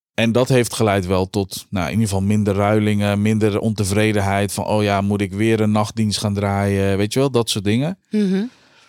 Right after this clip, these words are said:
Speaker 1: En dat is echt gekomen door de samenwerking met, eh, met de O R.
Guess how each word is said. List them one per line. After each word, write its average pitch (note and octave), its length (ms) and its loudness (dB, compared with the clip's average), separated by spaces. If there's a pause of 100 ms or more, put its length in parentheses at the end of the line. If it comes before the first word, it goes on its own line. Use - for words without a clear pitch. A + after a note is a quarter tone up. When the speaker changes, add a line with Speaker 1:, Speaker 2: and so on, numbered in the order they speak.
(880)
Speaker 1:
En B2 140 0
dat C#3+ 180 2
is A#2+ 300 0
echt - 260 -2
gekomen G#2+ 460 0
door G2+ 120 0
de G2 60 -2
samenwerking G2 840 0
met, F#2+ 260 -4
eh, F2+ 120 -4
met F#2+ 220 -4
de F2 60 -4
O F2+ 160 0
R. G2+ 240 -2